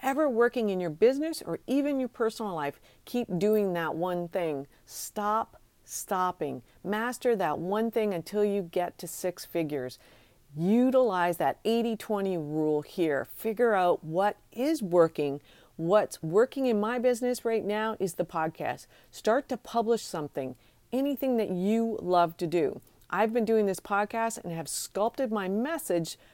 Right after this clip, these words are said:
further and further every single day. When I learn something, I teach it. So you're following my learning curve.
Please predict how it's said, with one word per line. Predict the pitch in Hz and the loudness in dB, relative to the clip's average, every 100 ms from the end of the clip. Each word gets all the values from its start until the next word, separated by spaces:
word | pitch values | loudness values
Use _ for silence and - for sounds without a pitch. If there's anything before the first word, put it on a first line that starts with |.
| _ | _
further | - 269 294 285 277 | -4 2 2 2 0
and | 240 | -2
further | - 220 180 156 - | 2 2 4 2 0
every | 214 185 208 | -2 0 -2
single | - 190 175 160 | -2 -2 -2 0
day. | 160 147 139 - - _ | 0 -2 -4 -12 -20 _
When | 175 185 | -4 -2
I | 180 | -2
learn | 185 233 277 | 0 0 0
something, | 294 277 277 254 | -2 -4 -6 -6
I | 190 175 | -6 -6
teach | - 196 - | 0 0 0
it. | 143 - _ _ | -4 -4 _ _
So | - 185 | -2 0
you're | 170 175 175 - | 4 4 2 -2
following | - 262 294 196 175 175 | 0 2 4 2 0 -2
my | 180 | -2
learning | 185 226 226 | 0 2 0
curve. | 175 151 135 | -2 -6 -6